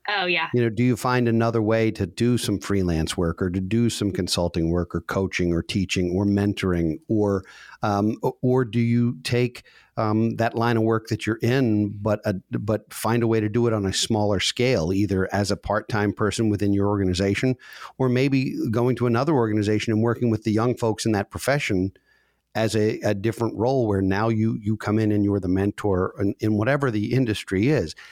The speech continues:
Speaker 2: I think there are ways to do it. It, it's, it's sad to me when I see folks who,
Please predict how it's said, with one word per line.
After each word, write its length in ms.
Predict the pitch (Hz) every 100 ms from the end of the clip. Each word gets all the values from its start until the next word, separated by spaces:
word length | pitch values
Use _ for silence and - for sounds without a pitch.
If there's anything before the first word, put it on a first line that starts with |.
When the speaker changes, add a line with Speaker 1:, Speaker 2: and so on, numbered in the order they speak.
| - -
Speaker 2:
I 60 |
think 200 | 131 156
there 120 | 143 120
are 80 | 113
ways 280 | 127 120 -
to 80 |
do 160 | 104 131
it. 200 | 92 -
It, 180 | 117 120 -
it's, 300 | 110 - - _ _ _ _ _ -
it's 200 | 127 -
sad 400 | - 127 143 113
to 80 |
me 320 | 90 76 78 -
when 180 | - 101
I 100 | 95
see 240 | 98 - 98
folks 460 | - 98 87 -
who, 280 | - 98